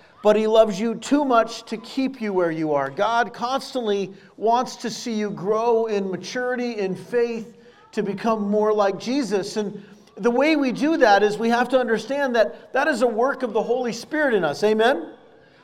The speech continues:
That's something that God does in us, but we have to make sure to not get out of the way of what God is doing, but rather we're standing in the midst of what God is doing to begin that work in us. Now, we talk about God's blessings, and in order to do that, I, I wanna very,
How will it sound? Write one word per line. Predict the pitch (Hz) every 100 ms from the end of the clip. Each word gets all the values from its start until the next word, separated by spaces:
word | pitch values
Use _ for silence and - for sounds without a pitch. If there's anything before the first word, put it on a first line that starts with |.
| -
That's | 285
something | 285 294 285
that | 254
God | - 247 262 196
does | 233 214
in | 294 311
us, | 233
but | 240 247 196
we | 285 370
have | 285 254 254
to | 254
make | 247 240
sure | - 254 233 - - -
to | -
not | 254 262 226
get | 269
out | 262 247
of | 220
the | 190
way | 220 233 262 269
of | 180
what | 202 196
God | 190 180
is | 180 180
doing, | 185 190 226 226
but | 214 208
rather | 214 214 214
we're | 208
standing | 202 - 254 254 240
in | 220
the | 208
midst | 208 277 - -
of | 247
what | 220 214
God | 208 196
is | 185
doing | 160 202 202
to | 196
begin | 185 185 208 214 208 - - - -
that | 214 196
work | 196 190
in | 254
us. | 233 - - - - - - -
Now, | 220 240 233 - - - -
we | 240
talk | 233 294 330 320
about | 285 254 247 202
God's | 226 220 180
blessings, | 170 247 285 277 240 214
and | 226
in | 220
order | 277 285
to | 226 175
do | 269
that, | 262 220
I, | 226
I | 233
wanna | 226 247 254 226
very, | 240 262 233